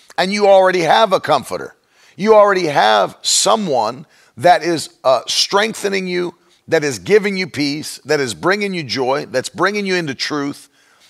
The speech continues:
And so we have to take advantage of the power of the Holy Ghost. So, uh, I told you I was gonna give you three things with one bonus. Three things with one bonus. And, uh,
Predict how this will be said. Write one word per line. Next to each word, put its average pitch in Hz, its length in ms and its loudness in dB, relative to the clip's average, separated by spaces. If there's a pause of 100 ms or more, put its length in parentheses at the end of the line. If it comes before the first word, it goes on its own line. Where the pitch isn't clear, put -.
(120)
And 175 180 0
so 165 360 2
we 180 140 2
have 202 100 2
to 165 80 -10
take 165 240 -2
advantage 143 440 -2
of 123 120 -2
the 120 80 -6
power 135 240 4
of 113 80 -2
the 117 80 0
Holy 131 200 0
Ghost. 180 440 -6 (520)
So, 190 400 2 (360)
uh, 139 260 6
I 135 60 2
told 170 240 0
you 156 40 0
I 151 40 4
was 131 80 -2
gonna 156 120 -6
give 147 200 -4
you 135 100 -6
three 196 320 -6
things 147 540 -6 (480)
with 151 280 -2
one 185 280 2
bonus. 143 560 0 (520)
Three 208 260 -2
things 190 340 -4
with 113 120 -6
one 170 240 0
bonus. 147 460 0 (1200)
And, 160 260 -2
uh, 139 220 4